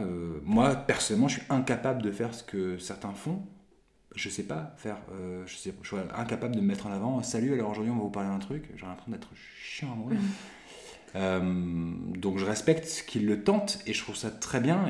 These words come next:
Speaker 1: Et ils expérimentent, mais qu'ils s'en servent pas comme outil de communication. C'est
Speaker 2: Mm.
Speaker 1: pas, à mon avis, c'est pas,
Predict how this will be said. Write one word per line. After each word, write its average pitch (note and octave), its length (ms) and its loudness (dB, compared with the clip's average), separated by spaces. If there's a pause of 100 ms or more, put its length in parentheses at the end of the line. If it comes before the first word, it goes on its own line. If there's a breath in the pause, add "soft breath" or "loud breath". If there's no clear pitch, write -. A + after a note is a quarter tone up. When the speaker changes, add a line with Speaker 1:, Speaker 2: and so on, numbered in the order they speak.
Speaker 1:
Et E2+ 400 0
ils G2 240 0
expérimentent, A2+ 840 2 (320)
mais F3+ 100 -10
qu'ils G2 160 -12
s'en F#2 180 -12
servent - 240 -12
pas A#2 100 -4
comme F#2+ 180 -6
outil F#2 140 -10
de - 60 -16
communication. G2+ 640 -2
C'est - 120 -16
Speaker 2:
Mm. A#3 100 2
Speaker 1:
pas, G#3 40 2
à - 600 -8
mon F2 40 -14
avis, - 140 -16
c'est - 180 -18
pas, E2 260 -12